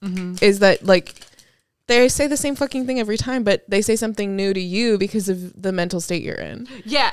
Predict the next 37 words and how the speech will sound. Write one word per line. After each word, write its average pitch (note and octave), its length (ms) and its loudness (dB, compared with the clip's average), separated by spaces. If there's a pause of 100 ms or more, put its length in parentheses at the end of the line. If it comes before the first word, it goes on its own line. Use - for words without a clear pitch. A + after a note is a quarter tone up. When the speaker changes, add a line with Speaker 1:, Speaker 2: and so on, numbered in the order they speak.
Speaker 1:
e-, - 100 -4
Speaker 2:
And, A3+ 160 4
like, G3+ 160 4
what's G#3 300 4
Speaker 1:
exactly, - 20 -14
Speaker 2:
going F#3 220 2
Speaker 1:
yeah. F3 80 2
Speaker 2:
on E3+ 80 0
in E3+ 100 -4
your E3+ 120 -2
head. F#3 360 2
And G#3+ 160 -2
so C4 120 6
it's, - 220 2
it's - 280 2
just, B4+ 160 4
like, D5+ 120 4
a D#4 80 2
guide. D#3+ 480 4
It's - 200 -4
just, F4 180 -4
like, - 360 -4 (300)
it's A3 160 2
a C4 60 4
thought-provoking F3 720 -2
thing, B2+ 280 -10
you G3 120 0
know? F3 340 -2 (220)
Speaker 1:
Exactly, G3+ 760 -6
yeah. F#3 360 -4 (320)
It, B3+ 180 0
and A#3+ 300 -4 (400)
sometimes F4 440 -2
I A#3 120 2
don't C4+ 320 -2
really A3 400 -2
read G3 600 -8